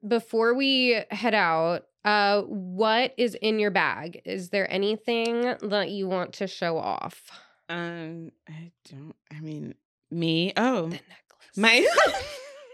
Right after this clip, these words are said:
Speaker 2: I told you it's been a while. <laughs> Um, no.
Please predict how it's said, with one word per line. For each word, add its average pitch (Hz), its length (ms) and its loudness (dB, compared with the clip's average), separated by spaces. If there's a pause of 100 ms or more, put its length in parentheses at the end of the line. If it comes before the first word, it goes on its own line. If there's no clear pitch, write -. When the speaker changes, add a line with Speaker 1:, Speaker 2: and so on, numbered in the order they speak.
(3500)
Speaker 2:
I 349 760 4
told 403 200 2
you 370 140 2
it's - 140 -6
been 339 160 -4
a 339 40 -6
while. 277 520 -2
<laughs> 523 60 8 (1040)
Um, 349 840 2 (640)
no. 320 360 4